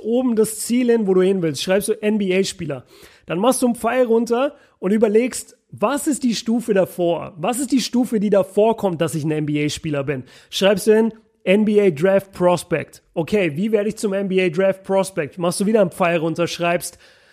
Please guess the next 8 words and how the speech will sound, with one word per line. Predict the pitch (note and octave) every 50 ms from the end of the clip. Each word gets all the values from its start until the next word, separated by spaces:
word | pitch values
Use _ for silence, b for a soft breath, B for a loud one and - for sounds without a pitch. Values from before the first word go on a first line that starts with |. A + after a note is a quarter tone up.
| b b b b b b b b _
entweder | - - F3+ G3+ F3+ G3+ G#3 G#3 G3+
erfolgreiche | G3+ F#3+ F#3 - - G3+ G3+ G3 G3 G3 F#3+ D3+ F3+
College-Karriere | - - - G3+ A3 A3+ - - - A3+ G#3+ G#3 G#3+ A3 A3+ A3 G#3+ A3 A#3 B3+ - - -
oder | - F#3+ G#3 G#3+ A3 A3 A3 A#3 - - - -
erfolgreich | F3+ F3 - - G3+ G3+ G#3+ G#3 G#3 G#3 G3 G3 G3+ G3+ G3+ -
im | - F3+ F#3
internationalen | G3+ G#3 F3+ G3+ G3+ G3+ G3+ G3 - G#3 F#3+ G3 G#3 G#3 G3+ F3
Bereich. | D3 D#3+ C#3+ C#3+ C#3+ C3+ C3 B2 - -